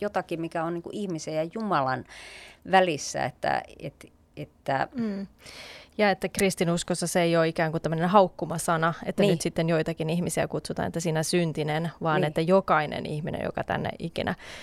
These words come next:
Speaker 2: on syntynyt ja tulee syntymään, on syntinen
Speaker 1: Nimenomaan.
Speaker 2: jo syntyessään.
Speaker 1: Nimenomaan. Ja vaikka tämän kuin u-, monta kertaa sanoo, että me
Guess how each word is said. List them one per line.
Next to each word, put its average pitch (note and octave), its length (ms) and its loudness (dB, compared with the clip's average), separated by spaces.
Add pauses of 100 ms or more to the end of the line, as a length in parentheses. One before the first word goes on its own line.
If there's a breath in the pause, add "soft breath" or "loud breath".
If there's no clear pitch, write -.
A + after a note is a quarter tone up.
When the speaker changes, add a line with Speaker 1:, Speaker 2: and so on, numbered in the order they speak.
(140 loud breath)
Speaker 2:
on G#3 140 6
syntynyt F#3+ 520 4
ja F3+ 80 2
tulee F3 280 4
syntymään, D#3+ 640 2
on F#3 300 6
syntinen D#3 640 -2 (260 loud breath)
Speaker 1:
Nimenomaan. E3 600 0
Speaker 2:
jo D3 40 -6
syntyessään. - 920 -4
Speaker 1:
Nimenomaan. E3 760 0
Ja D3+ 100 2
vaikka D#3 260 0
tämän D3+ 220 0
kuin G3+ 240 2
u-, F3 160 2 (240)
monta F#3+ 320 2
kertaa E3+ 480 4
sanoo, G3 420 6
että D#3 260 2
me D#3+ 120 -8